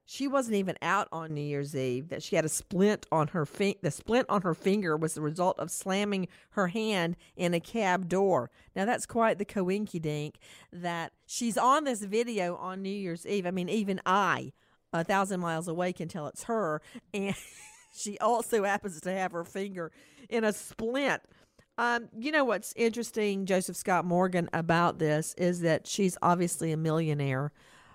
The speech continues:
And I'm wondering if she's gonna skate off scot-free for this. But in your line of work, to slam somebody over the head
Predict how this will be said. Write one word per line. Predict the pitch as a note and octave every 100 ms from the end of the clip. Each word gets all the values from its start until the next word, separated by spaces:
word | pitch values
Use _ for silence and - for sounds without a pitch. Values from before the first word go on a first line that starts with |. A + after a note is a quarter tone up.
| _
And | D#3+
I'm | D3+ E3
wondering | D#3+ E3 D#3 D#3
if | D3
she's | - D#3+
gonna | - D3+
skate | D3+ - E3+ D#3+
off | C#3+ D3+
scot-free | - - D3+ - - F3 F3
for | D3
this. | C#3+ C3 C#3 - - - - - - D#3+
But | E3 D#3 -
in | - F3 E3+
your | D#3+ G3 G#3+
line | F#3 E3+ E3
of | - D3+
work, | E3+ F3+ F#3+ D3 - _ - -
to | F3
slam | - - F#3 G3 A#3
somebody | A3+ A3 F#3 E3+ D#3+ E3 -
over | F#3 F3+
the | D3+ D3
head | F#3+ F3 E3+